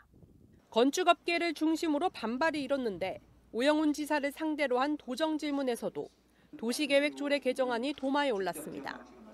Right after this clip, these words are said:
현기종 의원은 도민들의 삶에 직접적인 영향을 주는 조례 개정을 추진하며, 공청회도 없이 일방적으로 입법 예고를 했다고 지적했습니다. 조례가 개정되면 공공하수 관로가 근접해도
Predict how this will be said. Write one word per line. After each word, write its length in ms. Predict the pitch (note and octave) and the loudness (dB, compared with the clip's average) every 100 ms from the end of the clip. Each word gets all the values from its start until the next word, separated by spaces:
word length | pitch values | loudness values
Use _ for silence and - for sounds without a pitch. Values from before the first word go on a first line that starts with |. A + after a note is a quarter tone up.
| - - - | -20 -20 0
현기종 480 | F#4+ E4 E4 E4 D4+ | 2 4 2 2 4
의원은 400 | D4 C#4 E4+ E4 | 6 6 4 0
도민들의 540 | B3+ D4+ D#4+ D#4+ D#4 | 2 2 2 2 0
삶에 400 | D#4 D4+ C#4+ D4+ | 2 -2 0 0
직접적인 760 | - - - D#4+ - D4 D#4+ B3 | -2 -6 -4 -4 0 0 0 2
영향을 460 | G#3+ C#4+ E4 D4+ | 2 2 0 0
주는 300 | C4+ C4+ D#4 | -2 -2 -2
조례 300 | E4+ C4+ D#4 | -4 -4 -2
개정을 360 | D4+ D4+ C4+ B3+ | -2 -2 -2 -2
추진하며, 560 | - D4+ D4 G#3 D#3 - - - - - | -6 -8 -6 -4 -6 -10 -14 -20 -20 -4
공청회도 680 | A3+ C4+ C4+ D4+ C#4 C4 C4 | -2 0 0 0 0 2 0
없이 420 | A3 - B3+ F#3 F3 | -2 -6 -4 -4 -2
일방적으로 800 | B3 D4 D#4+ D#4 C#4+ B3+ C4+ D#4 | -2 2 2 2 -2 -2 -2 -4
입법 520 | G#3 A3+ - E4 D#4 | -4 -10 2 2 4
예고를 360 | D4 B3+ C4 A#3+ | 0 0 -2 -2
했다고 440 | B3 - F3 D#3+ | -4 -4 -4 -4
지적했습니다. 840 | F3 A3 A3 - F#3 - D#3 B2 - _ - D#3 - - - | -12 -8 -8 -8 -14 -10 -10 -10 -12 _ -20 -18 -16 -16 -4
조례가 380 | B3 C#4 D4 | 0 4 4
개정되면 720 | C#4+ B3 C#4 C#4 A3+ A3 A3+ - - | 4 2 2 0 0 0 -2 -6 -18
공공하수 720 | - C4 D#4 E4 D#4+ D#4 D#4 | -4 0 0 0 0 -2 -2
관로가 380 | D#4 C#4+ C4 C4+ | 0 0 0 0
근접해도 800 | D4+ C4 C#4 D4 D4+ - A#3+ - | -2 -2 -2 0 -4 -4 -6 -6